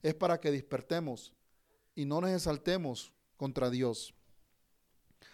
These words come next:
sino que nos mantengamos humildes para llevar la enseñanza y el evangelio allá afuera. ¿Ok?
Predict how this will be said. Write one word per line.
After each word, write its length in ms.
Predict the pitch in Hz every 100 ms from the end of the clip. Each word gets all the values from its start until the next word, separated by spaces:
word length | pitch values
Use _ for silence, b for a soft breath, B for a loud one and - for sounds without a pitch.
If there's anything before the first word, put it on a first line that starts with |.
| b
sino 320 | - 151 156
que 100 | 208
nos 100 | 202
mantengamos 640 | 190 175 151 160 185 175
humildes 760 | 160 143 165 214 180 139 131 - b b _
para 180 | 147 139
llevar 360 | 135 135 170
la 120 | 190
enseñanza 720 | 190 180 160 143 175 196 - 165
y 80 |
el 100 | 147
evangelio 520 | 135 131 131 160 180 156
allá 160 | 131
afuera. 460 | 131 151 131 110 110 - _ _ _ _ - B B B B B
¿Ok? 220 | - 156